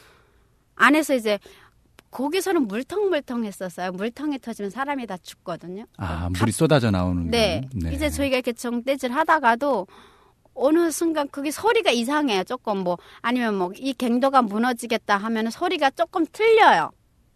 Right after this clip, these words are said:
Speaker 1: 그러니까 이제 저도 처음에는 몰랐는데,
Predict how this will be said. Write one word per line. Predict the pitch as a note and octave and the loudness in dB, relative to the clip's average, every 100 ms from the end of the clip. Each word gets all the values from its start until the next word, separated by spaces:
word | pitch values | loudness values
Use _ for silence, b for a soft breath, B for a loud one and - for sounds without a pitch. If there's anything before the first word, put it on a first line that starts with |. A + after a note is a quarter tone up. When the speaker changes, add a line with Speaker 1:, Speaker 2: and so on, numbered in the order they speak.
| _ _ _ b b b b | _ _ _ b b b b
Speaker 1:
그러니까 | D4 | 2
이제 | C#4 A#3+ - B | 2 2 -4 B
저도 | - D4 D4+ | -4 -4 -4
처음에는 | E4+ F#4 E4 C#4+ | 0 4 4 6
몰랐는데, | G3+ G3+ G#3+ G#3+ A#3+ C#4 | 4 4 2 0 0 0